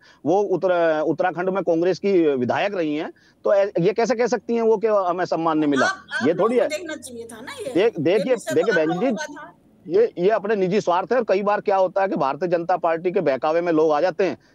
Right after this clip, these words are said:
Speaker 1: चले गए हैं, अब वो भी, अ, अगले साल वो भी उस गलती का पछतावा, अ,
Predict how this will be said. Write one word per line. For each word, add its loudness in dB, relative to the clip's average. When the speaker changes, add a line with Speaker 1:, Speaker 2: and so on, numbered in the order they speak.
Speaker 1:
चले 2
गए 2
हैं, 0
अब 0
वो 2
भी, -2
अ, 0
अगले 0
साल 0
वो 2
भी -2
उस 0
गलती -4
का -4
पछतावा, -6
अ, -6